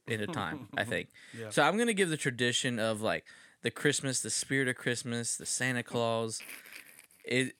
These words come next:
Speaker 1: I'm gonna give it a, hmm,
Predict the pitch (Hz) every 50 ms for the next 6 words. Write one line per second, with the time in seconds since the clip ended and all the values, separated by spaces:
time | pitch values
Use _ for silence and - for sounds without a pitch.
0 | _ - 131 147 175 202 233 214 202 165 147 175 170 165 170 170 165 151 - -
1 | - 127 127 123 120 120 117 117 117 113 110 113 - - - - - _ - -
2 | - _ _ _ _ _ _ _ _ _ _ _ _ _ _ _ - - _ -
3 | - - - - - 123 120 110 104 101 92 92